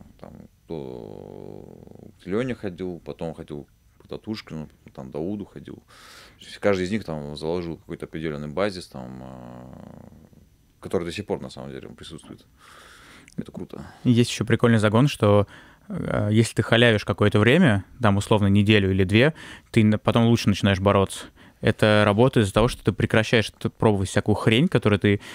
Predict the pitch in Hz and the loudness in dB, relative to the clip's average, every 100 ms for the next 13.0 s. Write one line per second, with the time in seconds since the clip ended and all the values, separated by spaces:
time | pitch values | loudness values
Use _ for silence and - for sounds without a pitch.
0 | - - 110 113 110 107 104 120 110 98 | -18 -2 2 4 4 4 4 4 4 4
1 | 104 101 95 - 117 160 131 104 98 98 | 2 2 -2 0 2 4 4 4 4 4
2 | 104 123 110 117 104 - 101 120 - - | 4 4 4 4 2 2 2 4 2 0
3 | 98 104 - 101 98 107 143 113 107 104 | 2 2 2 2 4 4 4 4 2 2
4 | 104 - 101 104 98 95 95 104 120 104 | 0 0 0 2 2 2 2 4 4 4
5 | 95 92 98 - - 104 117 95 95 92 | 2 2 2 0 -2 4 4 4 2 2
6 | 98 143 113 117 156 147 113 123 98 107 | 4 4 4 4 2 0 0 2 2 4
7 | 104 101 95 90 117 104 98 90 87 90 | 4 4 2 0 0 0 -2 -2 -4 -2
8 | 113 - - - 117 101 123 139 117 107 | -4 -8 -20 -4 0 2 4 4 4 4
9 | 180 - 120 135 139 - 113 107 104 98 | 4 4 4 6 4 4 4 6 4 4
10 | 113 - 98 104 104 98 - 92 113 101 | 2 2 4 4 4 0 -2 0 2 2
11 | 135 110 117 - - 90 85 95 196 113 | 2 4 2 0 -2 0 2 2 2 0
12 | - 123 104 98 - 110 120 110 95 | 2 2 2 0 0 0 2 2 2